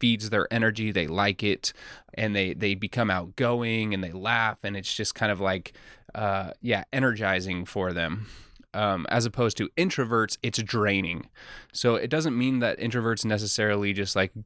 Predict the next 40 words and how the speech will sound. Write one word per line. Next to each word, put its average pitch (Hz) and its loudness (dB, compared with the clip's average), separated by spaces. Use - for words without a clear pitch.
uh, 98 2
wanna 104 2
stay 98 2
at 67 -2
home 101 2
and 92 0
seclude 107 0
themselves. 107 2
It 110 0
just 131 0
means 123 2
that 110 0
introverts, 110 2
when 107 0
there 107 4
is 110 0
a 104 2
lot 101 2
of 98 0
sensory 107 2
input, 151 0
it's 123 2
draining 131 2
to 101 -4
them. 85 -2
They 123 -2
don't 120 0
feed 123 0
off 104 0
of 101 -2
it 101 2
like 104 2
extroverts 98 0
do. 101 0
So 143 0
I 151 4
am 143 -2
a 120 0
typical 127 2
introvert. 104 0